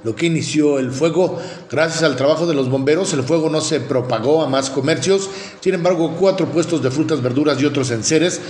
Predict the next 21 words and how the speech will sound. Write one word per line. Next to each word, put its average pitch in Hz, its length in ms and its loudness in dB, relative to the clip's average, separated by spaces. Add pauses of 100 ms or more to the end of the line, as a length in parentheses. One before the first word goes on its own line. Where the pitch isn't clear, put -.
(240)
fueron 160 240 0
consumidos 139 760 0 (100)
en 143 200 -2
su 143 220 0
totalidad. 135 720 0 (420)
En 147 120 0
Urbis 151 380 0
T 156 80 -2
V 147 80 0
Noticias, 143 720 -2 (380)
Rafael 143 400 2
Silva. 107 560 -4 (2000)
Hoy 196 180 6
diferentes 190 480 2
organizaciones 170 1300 0
salieron 202 380 2
a 175 60 4
las 143 240 2
calles 220 420 2
para 143 300 2
conmemorar 135 840 2